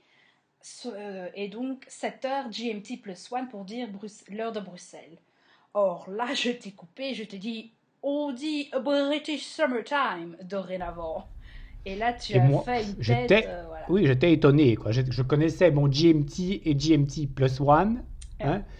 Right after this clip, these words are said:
Speaker 2: mais je n'étais pas du tout au courant du B S T, quoi.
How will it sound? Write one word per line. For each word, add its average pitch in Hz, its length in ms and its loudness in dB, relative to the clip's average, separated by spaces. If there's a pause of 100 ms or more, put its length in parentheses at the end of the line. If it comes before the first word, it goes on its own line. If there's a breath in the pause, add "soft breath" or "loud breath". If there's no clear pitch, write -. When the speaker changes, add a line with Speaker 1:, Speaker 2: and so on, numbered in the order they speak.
(340 soft breath)
Speaker 2:
mais 98 80 -6
je 120 80 -4
n'étais 110 180 -4
pas 190 180 4
du 139 160 2
tout 135 160 -2
au 151 200 2
courant 143 500 4
du 127 240 2
B 143 260 2
S 139 260 2
T, 98 320 -6
quoi. - 140 -10